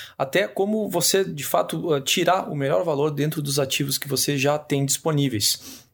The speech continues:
tanto os físicos como os digitais. Então, alguns exemplos de, de como fazer isso na prática. É, padronizar ativos, incentivos, fazer integração das ferramentas de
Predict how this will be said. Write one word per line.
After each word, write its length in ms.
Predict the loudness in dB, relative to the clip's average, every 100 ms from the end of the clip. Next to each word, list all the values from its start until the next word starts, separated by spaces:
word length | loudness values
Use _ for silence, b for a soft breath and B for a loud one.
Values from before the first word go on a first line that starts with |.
| 0
tanto 240 | 2 2
os 100 | 0
físicos 580 | 2 0 0 -2 -2 -2
como 500 | -2 0 0 0 0
os 200 | 0 2
digitais. 840 | 2 0 2 2 2 0 0 -2 -4
Então, 360 | 2 2 2 -8 -2
alguns 320 | 0 2 2
exemplos 440 | 2 2 0 0
de, 220 | 2 2
de 100 | 0
como 200 | 0 0
fazer 240 | 0 0 2
isso 180 | 0 0
na 100 | 0
prática. 640 | 0 0 -2 -4 -6 -8 -4
É, 280 | -2 0 -4 _
padronizar 880 | 0 2 0 0 0 2 0 -2 -6
ativos, 840 | -4 0 0 2 2 2 2 0 -2 -10 0
incentivos, 1080 | 2 2 2 0 2 0 0 0 0 0 B B B
fazer 520 | -2 0 2 0 -2 -2
integração 920 | -2 0 2 2 2 2 2 2 -2 -4
das 240 | -2 0
ferramentas 580 | 0 2 2 2 0 0
de 300 | 0 0 -2